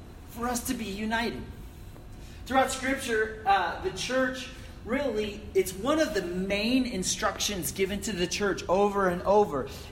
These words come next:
is that you're to be united. You should be united. And actually, in some places in Scripture, it even gives us this picture that if you're united on things that are like these debatable issues,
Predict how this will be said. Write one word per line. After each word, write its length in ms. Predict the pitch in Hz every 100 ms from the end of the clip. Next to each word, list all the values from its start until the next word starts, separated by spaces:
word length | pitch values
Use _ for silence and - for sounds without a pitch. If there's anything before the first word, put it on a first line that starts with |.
| -
is 180 | 190 190
that 140 | 220
you're 240 | 175 233 254
to 160 | 240
be 120 | 175
united. 520 | 202 240 269 294 196 - - - - - - -
You 100 | 208
should 220 | 208 214
be 60 | 233
united. 500 | 262 262 277 - - - - - - -
And 120 | 226
actually, 460 | 269 294 - 277 240
in 100 | 202
some 320 | - 226 254
places 460 | - 254 - 202 180
in 60 |
Scripture, 460 | 170 - 180 180 190
it 80 | 185
even 280 | 208 269 220
gives 220 | 202 185
us 120 | 175
this 140 | 170
picture 580 | - - 269 - 175 180 - - - -
that 200 | 233 233
if 140 | -
you're 240 | 220 320 302
united 760 | 269 240 214 254 269 151 156 -
on 140 | 185
things 380 | 175 220 214 208
that 140 | 214
are 100 | 196
like 280 | 190 190 -
these 200 | 196 202
debatable 640 | - 151 156 165 180 208 202
issues, 920 | 226 220 - 127 190 254 - -